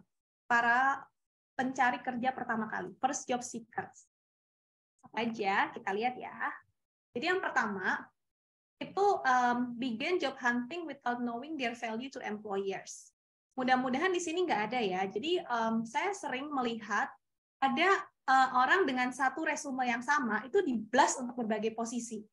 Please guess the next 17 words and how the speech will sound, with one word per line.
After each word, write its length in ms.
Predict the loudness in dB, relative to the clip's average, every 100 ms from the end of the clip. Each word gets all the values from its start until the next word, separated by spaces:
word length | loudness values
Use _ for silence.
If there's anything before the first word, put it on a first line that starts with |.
| _
gitu. 240 | -16 -16 -20 _ _ _ _ 4
Jadi 160 | 8
seolah-olah 640 | 8 8 6 8 6 4 2
dia 240 | 2 0
itu 80 | 2
nggak 240 | 6 6
paham 400 | 6 -2 0 -4 -4 _ _ _ _
<clears throat> 320 | 10 10 10 4
sebenarnya 540 | 2 4 2 4 4
di 160 | 4 2
posisi 400 | 0 -2 -4 -2
mana 240 | 0 0
yang 240 | -2 -4
dia 80 | -4
bisa 320 | -6 -4 -4
memberikan 400 | -2 -2 -2 -6 0
value 560 | 4 4 4 0 0